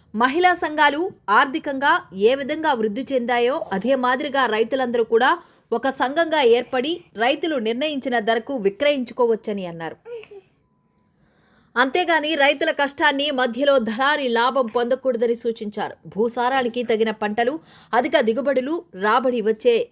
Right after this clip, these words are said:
లాభసాటి పంటలపై రైతులు దృష్టి సారించాలని అన్నారు. వ్యవసాయ శాఖ రూపొందించిన బ్రోచర్లను కలెక్టర్, అతిథులు, అధికారులతో కలిసి ఈ సందర్భంగా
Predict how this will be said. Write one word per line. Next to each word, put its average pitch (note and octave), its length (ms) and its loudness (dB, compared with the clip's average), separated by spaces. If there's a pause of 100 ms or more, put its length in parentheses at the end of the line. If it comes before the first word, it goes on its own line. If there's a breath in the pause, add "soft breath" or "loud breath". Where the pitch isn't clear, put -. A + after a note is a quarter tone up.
(360 soft breath)
లాభసాటి A3+ 720 0
పంటలపై A3+ 460 -2 (160)
రైతులు A3 280 0 (140)
దృష్టి G3+ 320 -8
సారించాలని A3 720 -4
అన్నారు. D#3+ 260 -12 (340 soft breath)
వ్యవసాయ A#3+ 380 2 (120)
శాఖ A#3 320 0
రూపొందించిన A#3+ 540 -4 (120)
బ్రోచర్లను A3+ 560 -2 (180)
కలెక్టర్, A#3+ 440 -2 (240)
అతిథులు, B3 400 -6 (280)
అధికారులతో A3+ 540 0 (100)
కలిసి G#3 240 -2 (120)
ఈ - 100 -4
సందర్భంగా G#3+ 460 -4